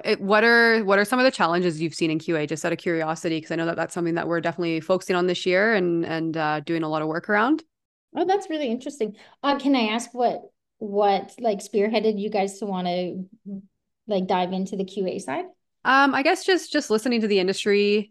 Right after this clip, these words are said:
Speaker 1: and, um, we're, we're, um, we're gonna be releasing a survey that has, uh, it's like a business report. So we wanna kinda get, um, a bit of, a, you know, a little sample size and just see what's, what some of the main challenges are. And, um, because it, I know that it's so encompassing, like, it's packaging, it's, it's, you know, every, all the inputs, all the outputs, like, just, just absolutely everything, the,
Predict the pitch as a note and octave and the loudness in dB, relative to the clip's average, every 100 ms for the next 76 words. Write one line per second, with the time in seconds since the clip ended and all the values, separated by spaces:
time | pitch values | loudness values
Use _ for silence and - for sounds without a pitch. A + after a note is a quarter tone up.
0 | - F3+ F3+ F3 F3 E3+ E3+ E3+ F#3+ F#3+ | -2 0 2 2 2 4 2 2 2 4
1 | F#3+ - G3 G3 G3 F#3+ F3+ - F#3+ F#3+ | 4 2 0 2 2 0 -4 -6 -2 -2
2 | F3+ F3 F3+ _ _ _ - G3+ G#3+ A#3+ | 0 -2 -6 _ _ _ -4 0 2 2
3 | B3 G3+ F#3+ G3+ F3+ E3 D#3+ F#3+ A3+ B3+ | 2 2 2 0 0 -2 -2 0 -2 0
4 | F3 E3 F3 E3+ E3 E3 - - E3 D#3+ | -2 0 0 2 0 -4 -10 -8 -4 -4
5 | D#3+ F3+ E3 E3 D#3 F3 G3 A#3 A3+ A#3+ | -4 -6 -4 -4 -2 -2 -2 -4 -2 0
6 | D#4 - - F#3+ F#3 G3 G3+ G#3 F#3 E3+ | 0 -2 0 2 4 2 2 2 2 4
7 | E3+ D#3+ _ _ _ _ _ _ - F#3 | 2 0 _ _ _ _ _ _ 0 2
8 | F3+ F3+ F3+ C4 A#3+ A#3 A3 B3+ A#3+ B3+ | 4 4 4 6 6 4 2 0 2 2
9 | C4 C#4+ - F3+ G3+ - G#3 G#3 G3 F#3+ | 4 2 2 0 2 2 4 4 2 0
10 | - G3 G3 - - G3 F3 - - F#3+ | 2 2 2 -2 -14 -4 -2 -2 -2 0
11 | F3+ F3 E3+ F3+ E3+ E3+ E3 D#3+ D#3+ D#3+ | 2 2 2 0 0 0 -2 0 0 2
12 | D#3+ D#3+ - D#3+ D#3+ D#3 D#3+ E3 D#3 D#3 | 2 2 -2 -6 -4 -4 -4 -2 -2 -4
13 | D3+ F3 F#3 F3+ G#3 A3+ F#3 F3+ - - | -2 -2 0 2 4 4 4 2 -2 0
14 | A#3 G#3 E3+ G3 F#3 F3 D#3 D3+ D3+ - | 2 2 0 -4 -4 -6 -6 -8 -10 -4
15 | A#3 A3 E3 D#3 D3 D3+ D3+ D3+ - - | -2 -2 -4 -4 -6 -6 -8 -8 -8 -6
16 | D#3+ - F3 E3+ F3+ G3 F3 F#3+ G3+ G3 | -8 -4 -2 0 0 0 2 2 2 0
17 | F3 E3+ F3 F3+ - E3+ C#3+ D#3+ D3+ E3 | -4 -2 0 -2 -2 -8 -6 -8 -6 -8
18 | - - E3+ E3 E3+ F#3+ F3+ F3+ E3+ D#3+ | -8 -6 -2 0 0 2 2 2 0 0
19 | E3 D#3+ | -2 -4